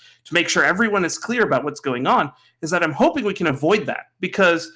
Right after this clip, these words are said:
that really poisoned the well for improving the audio stack for a decade. People were very,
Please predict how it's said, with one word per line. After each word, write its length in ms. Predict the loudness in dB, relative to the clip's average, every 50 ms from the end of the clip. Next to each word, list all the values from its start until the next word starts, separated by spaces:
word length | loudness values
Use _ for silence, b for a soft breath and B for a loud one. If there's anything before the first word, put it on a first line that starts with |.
| b b b b b b _
that 320 | 0 0 0 0 -4 -4 -4
really 380 | -2 -2 0 0 -2 -2 -4 -4
poisoned 540 | -2 0 0 0 0 0 -4 -6 -6 -8 -8
the 140 | -4 -4 -4
well 480 | -4 -4 -4 -2 -2 -4 -4 -6 _ _ _ _ _ _ _
for 560 | _ -6 0 2 4 4 6 4 4 2 2 0
improving 600 | -2 -2 -2 -4 -4 -2 -2 0 -2 -4 -2 -2
the 120 | -4 0
audio 320 | 2 2 2 2 0 -2
stack 380 | -2 -2 -4 -4 -4 -4 -4 -6
for 220 | -8 -6 -6 -6
a 60 | -6 -8 _ _
decade. 440 | -6 -6 -6 -6 -12 -18 -18 -18 _
People 320 | -8 -8 -6 -4 -4 -4
were 200 | -4 -4 -6 -6 -4
very, 460 | 0 2 2 2 2 2 0 -4 -6